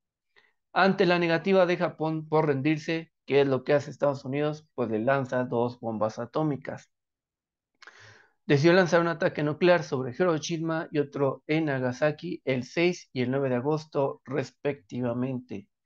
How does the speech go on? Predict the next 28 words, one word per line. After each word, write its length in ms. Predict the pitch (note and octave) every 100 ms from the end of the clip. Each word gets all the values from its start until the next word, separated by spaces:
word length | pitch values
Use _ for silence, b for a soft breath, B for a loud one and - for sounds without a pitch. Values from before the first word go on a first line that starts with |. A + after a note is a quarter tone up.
| _ _ _ _ _ _ _ -
Y 140 | A3+
por 180 | G3+ G#3
último 360 | G3+ G3 F#3+
tenemos 420 | - D#3+ D#3+ D#3+ D#3
la 140 | E3+
rendición 560 | E3+ D3+ C3 A#2+ C#3+ C#3+
de 100 | C3
Japón. 540 | D#3 D#3 F#3+ G#3 G#3
Termina 340 | E3 D3+ D3
la 140 | C#3 D3
Segunda 420 | D#3 C#3 D3 C#3+
Guerra 380 | D3 D3 C#3+ C#3
Mundial 520 | C#3+ F3+ F#3 F#3+ F#3+ -
el 220 | C3 B2+
dos 220 | B2+ C3
de 100 | C#3
septiembre 760 | B2 C#3 - D#3 D#3+ F3 F3 _ _ _ _ _ _
de 240 | - D3 C#3+
mil 500 | D#3 E3 E3 D#3+ D#3+
novecientos 920 | D3 D3 C#3+ - A2+ A#2+ A2+ A#2 B2
cuarenta 520 | - A#2+ B2+ A#2+ -
y 120 | A#2+ -
cinco. 400 | B2 A2+ - -
Esto 260 | F#3 -
es 60 | D3
lo 80 | C3
más 260 | B2+ -
importante. 680 | C3+ B2+ A2 - - - -